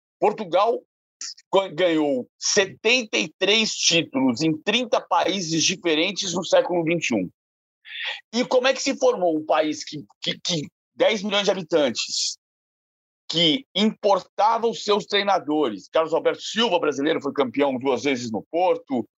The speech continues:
Flávio Costa foi técnico do Porto, Otto Glória foi campeão pelo Benfica e foi técnico do Sporting, Marinho Pérez foi campeão da Taça de Portugal, brasileiro, pelo Belenenses,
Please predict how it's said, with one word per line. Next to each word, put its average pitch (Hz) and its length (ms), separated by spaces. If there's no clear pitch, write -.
Flávio 147 300
Costa 190 400
foi 135 240
técnico 131 380
do 110 200
Porto, 165 380
Otto 151 220
Glória 175 320
foi 160 120
campeão 147 420
pelo 127 180
Benfica 135 540
e 113 120
foi 139 360
técnico 127 440
do 120 60
Sporting, 160 760
Marinho 170 260
Pérez 196 340
foi 156 140
campeão 156 280
da 156 80
Taça 151 240
de 139 80
Portugal, 139 760
brasileiro, 139 540
pelo 143 200
Belenenses, 147 840